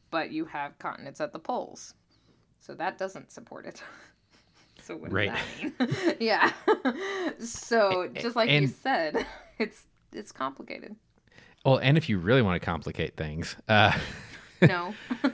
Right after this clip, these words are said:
Speaker 1: <laughs>
Speaker 2: so then we could start talking about some of the other time varying things. Like right now, if you look at the Mid-Atlantic Ridge, it's moving, you know,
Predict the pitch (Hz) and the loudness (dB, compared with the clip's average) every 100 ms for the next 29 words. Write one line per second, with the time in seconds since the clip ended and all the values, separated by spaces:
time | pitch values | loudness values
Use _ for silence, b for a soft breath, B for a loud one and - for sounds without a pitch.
0 | 294 - 277 - 311 - 151 131 120 160 | 0 -2 -6 -6 -10 -6 2 6 8 8
1 | 156 92 - 101 87 95 - 98 92 92 | 6 4 2 2 4 4 4 4 4 4
2 | - 117 113 101 107 92 - 101 95 90 | 4 2 4 4 4 4 2 2 2 2
3 | 87 85 80 80 85 82 90 B B B | 0 0 -2 -4 -6 -6 -8 B B B
4 | - 117 107 - 139 135 143 123 131 117 | 2 2 2 -2 4 8 8 6 6 6
5 | 110 101 101 101 101 101 - 98 92 92 | 6 2 -2 0 0 0 -2 0 0 0
6 | 95 98 98 92 90 82 117 143 92 95 | 2 2 2 -2 -2 0 4 4 4 0
7 | - _ _ b b b b - 127 - | -10 _ _ b b b b 0 0 4
8 | 120 117 113 113 110 101 - _ _ _ | 4 6 6 4 2 0 -6 _ _ _
9 | _ - 151 | _ -8 -2